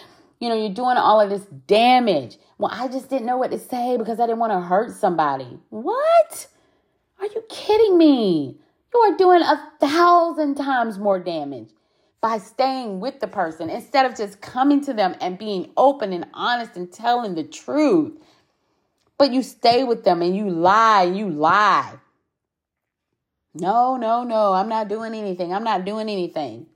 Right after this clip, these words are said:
And then just like this person years later or whatever, you find out, "Okay, I did. You were right. It's the truth." Really? What did that solve? What did that get you? Because in the end, it didn't get you that person. They finally walked away and they left you and they don't wanna have anything else to do with you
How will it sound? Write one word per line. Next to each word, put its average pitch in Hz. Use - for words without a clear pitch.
And 185
then 208
just 190
like 180
this 190
person 185
years 175
later 165
or 156
whatever, 151
you 160
find 160
out, 151
"Okay, 151
I 180
did. 156
You 185
were 196
right. 156
It's 175
the 156
truth." 123
Really? 262
What 320
did 277
that 233
solve? 170
What 247
did 247
that 170
get 180
you? 170
Because 185
in 262
the 220
end, 247
it 196
didn't 190
get 190
you 190
that 160
person. 185
They 185
finally 190
walked 170
away 165
and 160
they 156
left 175
you 175
and 165
they 180
don't 185
wanna 185
have 175
anything 165
else 170
to -
do 196
with 180
you 120